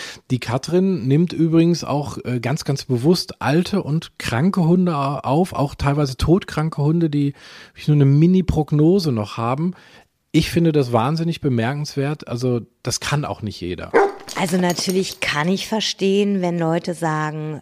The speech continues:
Speaker 2: ähm, „Nein, ich, ich kann jetzt nicht für drei Wochen, für drei Monate oder für drei Jahre einen Hund adoptieren und, ähm, ähm, mich, äh, in den verlieben und mögen und, äh, dann wieder einen Abschied nehmen.“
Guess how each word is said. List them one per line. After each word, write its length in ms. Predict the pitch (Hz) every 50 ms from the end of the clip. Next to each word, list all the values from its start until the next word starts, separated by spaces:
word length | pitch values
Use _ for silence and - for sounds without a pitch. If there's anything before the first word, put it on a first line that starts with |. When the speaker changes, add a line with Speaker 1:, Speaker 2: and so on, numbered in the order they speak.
| -
Speaker 2:
ähm, 360 | - 147 151 147 143 143 143 139
„Nein, 280 | 139 131 131 131 131
ich, 220 | 127 131 - - -
ich 200 | - 147 - -
kann 240 | - - 170 156 170
jetzt 320 | 170 160 151 - - - -
nicht 260 | 170 160 151 - -
für 440 | - 156 151 147 147 147 147 147 147 - - - - - - - - - - - - -
drei 400 | - 220 170 170 175 180 185 165
Wochen, 440 | 160 190 196 185 - 220 190 185 180
für 460 | - - - 185 175 170 170 170 165
drei 340 | 160 - 156 160 165 165 175
Monate 480 | 180 170 175 175 180 175 170 170 170 160
oder 160 | - 151 160
für 160 | - - 180
drei 300 | 160 160 143 147 151 160
Jahre 400 | 165 170 160 156 156 156 156 170
einen 140 | 170 175 165
Hund 220 | 170 175 170 175
adoptieren 840 | - 160 165 160 160 - - - - 170 170 170 160 156 156 160 160
und, 680 | 135 - - 156 156 156 156 156 156 151 - - 139 -
ähm, 520 | - 147 151 151 151 151 156 151 151 147 - - - - - - - - - - - _ _ -
ähm, 640 | 165 170 160 156 156 160 160 160 147 - - 185 185
mich, 580 | 190 196 180 - - - - - - - 85 - -
äh, 800 | - 62 73 76 67 62 - 50 50 - - 50 - 57 50 52
in 220 | - - 196 190 180
den 220 | 185 196 185 180
verlieben 800 | - - 208 196 185 185 190 202 208 214 185 190 196 196 196 190
und 360 | 143 120 180 180 180 180 170
mögen 640 | 175 180 175 175 180 180 185 185 180 185 180 175 170
und, 540 | 151 - - 160 165 170 165 165 147 - -
äh, 260 | - 139 151 156 156
dann 500 | 147 156 147 151 165 170 165 165 165 156
wieder 220 | 160 160 160 151
einen 100 | 147 147
Abschied 520 | 131 143 160 - - - - - - - -
nehmen.“ 540 | 151 147 147 151 151 156 175 190 208 226